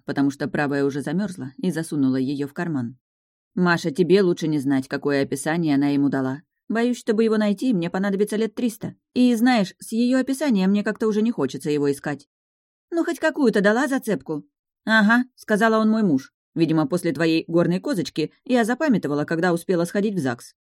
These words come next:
"Бред какой-то", — возмущённо засопела Машка. "А говорили, потомственная ведьма". "Кто говорил, Маш? Твои подружки, которым она любовника на шаре с базара нагадала?"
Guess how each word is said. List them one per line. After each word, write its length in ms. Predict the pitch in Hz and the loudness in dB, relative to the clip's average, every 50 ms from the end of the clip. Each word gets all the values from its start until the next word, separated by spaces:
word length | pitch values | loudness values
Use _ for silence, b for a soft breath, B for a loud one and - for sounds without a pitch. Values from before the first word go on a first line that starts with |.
| _ _ _ _ _ _ _ _ _ - | _ _ _ _ _ _ _ _ _ -2
"Бред 360 | 349 277 262 220 202 180 - | 0 2 4 4 4 2 0
какой-то", — 560 | - 202 190 - 190 185 170 - 190 185 185 - _ _ _ _ _ - | 0 -4 -2 0 0 -2 0 0 -2 -4 -4 -6 _ _ _ _ _ -8
возмущённо 680 | - 160 165 139 160 160 156 - - 165 160 151 156 139 | -4 -2 -2 0 0 -2 -2 -2 -4 -2 0 0 0 -2
засопела 460 | 151 147 - 170 160 165 160 156 156 | -2 -4 -6 -4 -4 -2 -2 -2 -2
Машка. 380 | 156 156 151 - - 160 147 - _ _ _ _ _ - | -2 -4 -4 -6 -10 -12 -12 -12 _ _ _ _ _ -2
"А 120 | 339 349 | 0 2
говорили, 400 | 277 269 262 262 254 269 269 247 | 4 4 4 4 4 4 4 2
потомственная 800 | 240 - 240 233 - 233 208 208 196 - 202 208 208 196 196 190 | 2 0 -2 -4 -2 -2 -2 -2 -2 0 0 0 0 2 0 0
ведьма". 540 | 180 220 294 349 240 180 185 185 180 190 - _ _ _ _ _ _ _ _ _ _ _ _ - | 0 0 -2 -2 -2 -2 -2 -2 -2 -4 -8 _ _ _ _ _ _ _ _ _ _ _ _ -20
"Кто 260 | - - 285 285 269 | -8 -2 0 2 4
говорил, 400 | 220 220 202 208 208 226 196 170 | 6 6 6 6 6 6 6 4
Маш? 320 | 180 185 185 - - - _ _ _ | 4 2 0 -2 -6 -10 _ _ _
Твои 260 | - 302 277 285 294 | -2 0 2 2 2
подружки, 560 | 277 - 277 254 277 302 320 - - 190 175 202 - | 2 2 2 2 2 2 0 -2 -2 -4 -4 -4 -2
которым 320 | 196 196 185 208 208 208 | -2 0 2 4 4 4
она 120 | 202 202 202 | 4 4 4
любовника 520 | 208 214 214 269 262 254 202 - 180 160 | 4 4 4 4 4 4 2 2 2 0
на 100 | 165 185 | 0 0
шаре 280 | 180 214 180 156 160 156 | 0 0 0 0 0 0
с 40 | |
базара 360 | 143 175 180 165 170 151 151 151 | 0 0 0 2 2 0 2 0
нагадала?" 500 | 156 151 151 156 139 147 143 139 143 | 0 0 0 0 0 0 -2 -4 -6